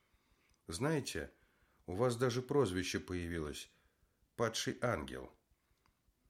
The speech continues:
Колдунов усмехнулся. «Я думаю, что Люцифер создал ад именно для того, чтобы не встречаться с коллегами-ангелами, знавшими о его былом могуществе.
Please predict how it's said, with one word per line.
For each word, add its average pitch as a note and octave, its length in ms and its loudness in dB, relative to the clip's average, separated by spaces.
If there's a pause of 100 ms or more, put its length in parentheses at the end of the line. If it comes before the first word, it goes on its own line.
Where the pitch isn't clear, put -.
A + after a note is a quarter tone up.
(240)
Колдунов F#2 500 0
усмехнулся. E2+ 760 -4 (640)
«Я F#2+ 180 4
думаю, F#2+ 380 0
что - 160 -6
Люцифер F#2+ 580 0
создал F2+ 560 0
ад G2+ 280 4
именно F2+ 380 0
для F2 140 -4
того, G2 280 2
чтобы E2+ 440 -4
не F2+ 180 0
встречаться F#2+ 640 -2
с - 100 -6
коллегами-ангелами, F#2 1300 0 (440)
знавшими F2+ 600 0
о F2 160 -2
его F2 240 0
былом F2+ 300 0
могуществе. F2 880 -4